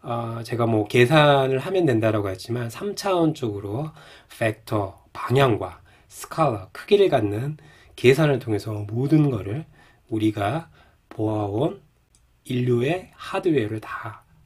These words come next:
결국은 설계할 수가 있는데, 아, 그거를 실제로 디테일하게 설계하는 과정들은, 어, 공학의 많은 학과에서 매우 긴 시간 동안 디테일하게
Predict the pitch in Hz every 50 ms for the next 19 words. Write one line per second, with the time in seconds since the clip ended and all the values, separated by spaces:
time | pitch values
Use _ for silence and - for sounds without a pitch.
0 | - - - 107 104 104 107 107 - - 208 202 196 165 151 151 156 151 - -
1 | 135 117 - - - - 113 107 98 90 - - 131 123 110 - - - _ -
2 | - - - - - _ _ _ - 123 117 113 113 113 113 113 110 - - 160
3 | 165 160 160 156 156 170 165 160 - 165 160 156 151 151 147 143 139 - - 127
4 | - - 151 151 135 139 131 131 - 143 139 135 131 123 120 127 117 104 101 95
5 | 95 101 98 95 107 139 175 185 160 120 107 - - _ - - - _ _ -
6 | 123 120 - - 113 120 123 120 117 127 123 143 156 156 - - - - _ _
7 | - - 101 98 107 120 123 123 131 - - 143 123 107 101 98 107 107 139 151
8 | 151 - - - - _ _ _ - - 110 107 117 135 139 120 - 113 107 107
9 | 110 - 120 104 101 98 - - 107 104 120 143 151 160 160 156 _ - _ _
10 | _ _ _ _ _ _ _ _ _ _ - - 113 110 - - 110 104 98 98
11 | 107 139 151 156 156